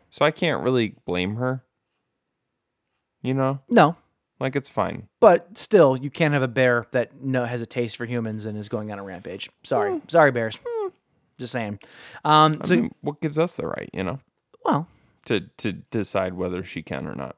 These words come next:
Speaker 2: That's true.
Speaker 1: Yeah.
Speaker 2: They should just let him kill the poachers.
Speaker 1: Yes.
Speaker 2: And then, you know, see what she does afterwards.
Speaker 1: Yes.
Speaker 2: Like, are you even? Then, then, then you're good.
Speaker 1: Yeah.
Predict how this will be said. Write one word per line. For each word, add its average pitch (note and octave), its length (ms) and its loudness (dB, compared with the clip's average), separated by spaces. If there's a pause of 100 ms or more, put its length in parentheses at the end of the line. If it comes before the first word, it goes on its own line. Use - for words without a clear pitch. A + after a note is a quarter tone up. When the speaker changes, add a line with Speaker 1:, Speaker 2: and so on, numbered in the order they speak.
Speaker 2:
That's - 160 -2
true. - 240 -8 (200)
Speaker 1:
Yeah. - 180 -4 (360)
Speaker 2:
They F3 60 2
should C4+ 180 2
just A3+ 140 -2
let D#3+ 100 6
him D3+ 80 -2
kill C3+ 180 -4
the A#2 60 -4
poachers. A2+ 480 -8 (600)
Speaker 1:
Yes. - 400 -12 (240)
Speaker 2:
And C3+ 180 -2
then, B2+ 440 -2 (100)
you D3 100 -6
know, A2+ 140 -4
see - 180 -8
what C#3 80 -4
she C3 120 -6
does A2+ 120 -6
afterwards. - 480 -10
Speaker 1:
Yes. - 380 -12
Speaker 2:
Like, C3+ 180 -8
are C#3+ 40 0
you D#3 120 0
even? B3 440 2 (400)
Then, F#3 200 -10
then, G3 240 -10
then G#3 140 -4
you're F3+ 100 -6
good. - 220 -16 (160)
Speaker 1:
Yeah. F#2+ 240 -6